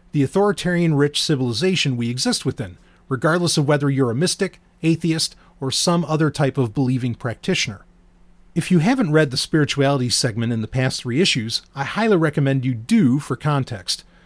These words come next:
But now I want to discuss the foundation of spirituality, whether it be your own spirituality, a spirituality you've adopted,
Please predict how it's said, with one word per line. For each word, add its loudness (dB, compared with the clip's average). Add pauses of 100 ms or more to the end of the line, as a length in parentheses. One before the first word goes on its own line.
(180)
But 0
now 4
I 4
want 2
to -4
discuss -2
the -6
foundation 0
of -4
spirituality, -10 (380)
whether 4
it -2
be 2
your 4
own 2
spirituality, 0 (100)
a -10
spirituality 2
you've 2
adopted, -2